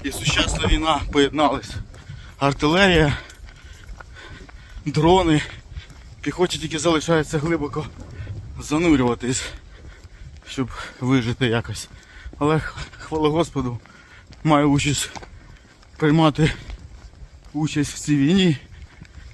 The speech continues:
боронити державу, свою країну. Оскільки читаю соцмережі білоцерківські,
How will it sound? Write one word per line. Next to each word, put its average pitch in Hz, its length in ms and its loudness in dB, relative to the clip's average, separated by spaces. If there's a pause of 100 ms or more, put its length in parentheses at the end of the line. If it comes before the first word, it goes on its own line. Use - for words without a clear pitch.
(160)
боронити 143 560 4 (120)
державу, 139 600 -2 (120)
свою 127 280 -6 (800)
країну. 139 520 2 (840)
Оскільки 170 540 -2
читаю 165 560 4 (800)
соцмережі 175 760 0 (1000)
білоцерківські, 165 880 2